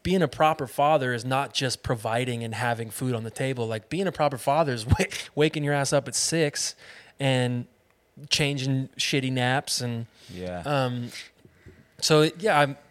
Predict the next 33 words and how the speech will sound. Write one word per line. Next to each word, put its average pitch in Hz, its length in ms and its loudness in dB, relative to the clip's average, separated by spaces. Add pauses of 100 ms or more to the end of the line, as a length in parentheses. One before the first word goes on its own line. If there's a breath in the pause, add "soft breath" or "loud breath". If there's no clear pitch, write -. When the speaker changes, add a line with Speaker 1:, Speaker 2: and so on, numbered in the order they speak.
(140)
Speaker 1:
I, 147 160 -4
I 143 120 2
think 165 160 2
I'm 139 140 4
finding 147 340 4
a 127 60 2
lot 127 320 4
of 120 80 -4
joy 120 520 0 (320 loud breath)
and 123 140 -6
elation 120 440 -2
out 117 120 -2
of 113 60 -2
that, 117 240 -2
as 127 100 -8
well 175 220 4
as, 170 180 0 (320 loud breath)
like, 165 160 0
getting 175 180 0
the 170 100 4
opportunity 165 580 2
to 165 420 4
hang 170 300 2
out 165 220 4
with 160 240 -2 (120)
two 175 180 2
of 165 60 2
my 165 120 4
best 156 300 2
buds 160 380 4
and 135 160 0
try 151 280 4
and, 143 260 2